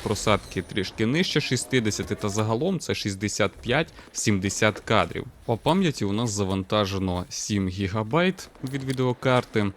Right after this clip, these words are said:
Смішні температури в районі п'ятдесяти п'яти градусів на прогрітій відеокарті. Це якраз таки заслуга версії від ASUS taf.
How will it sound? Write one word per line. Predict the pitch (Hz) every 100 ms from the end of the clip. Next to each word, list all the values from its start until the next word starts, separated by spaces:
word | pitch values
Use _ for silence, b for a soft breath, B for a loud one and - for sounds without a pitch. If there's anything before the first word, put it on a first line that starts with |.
| - -
Смішні | - 139 151 196 180
температури | 156 - 139 135 190 175
в | 101
районі | 104 113 101
п'ятдесяти | 107 - 113 101 - -
п'яти | - 107 110
градусів | 101 131 135 101 90
на | 95
прогрітій | 90 101 98 101 95 95
відеокарті. | 92 92 95 92 - 95 -
Це | 92 92
якраз | 92 98 -
таки | - 104
заслуга | 95 98 120 104 104
версії | 113 170 156 - 139 117
від | 110 -
ASUS | 110 110 107 - -
taf. | 104 -